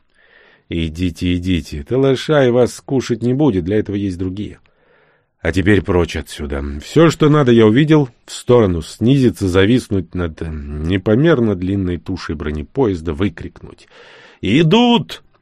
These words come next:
Нет ответа. Фигурки людей у вагонов всё так же неподвижны. Должно быть, не расслышали за разрывами снарядов. Ещё ниже, ещё. Заорать во всю мощь глотки. Вот, теперь зашевелились, опасливо поглядывая в небеса.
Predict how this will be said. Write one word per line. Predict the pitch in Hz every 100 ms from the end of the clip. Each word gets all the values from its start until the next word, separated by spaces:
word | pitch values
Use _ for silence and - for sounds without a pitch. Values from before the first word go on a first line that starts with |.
| _ _ _ _
Нет | 82 78 82 80
ответа. | 76 73 76 -
Фигурки | - 85 92 101 -
людей | 92 92 87 95
у | 92
вагонов | 92 98 98 92
всё | - -
так | 85 92
же | 90
неподвижны. | 98 104 95 98 82 82 - - - _
Должно | 120 117 143
быть, | 135 -
не | 135
расслышали | 127 - 156 120 101 92
за | 80 87 -
разрывами | 85 90 85 90 82 80
снарядов. | - 80 76 76 _ _ _
Ещё | - - 107
ниже, | 95 87 71 69
ещё. | 87 - - 113 107 80 -
Заорать | 113 95 123 135 113
во | 120 113
всю | - 131
мощь | 123 123 -
глотки. | 117 135 - - - - _ _ _ _
Вот, | 76 82 101 110 107 -
теперь | 95 104 107 104
зашевелились, | 110 - 113 104 95 95 92 87
опасливо | 90 101 92 - 87
поглядывая | 82 90 87 87 82 85
в | 78
небеса. | 85 78 78 82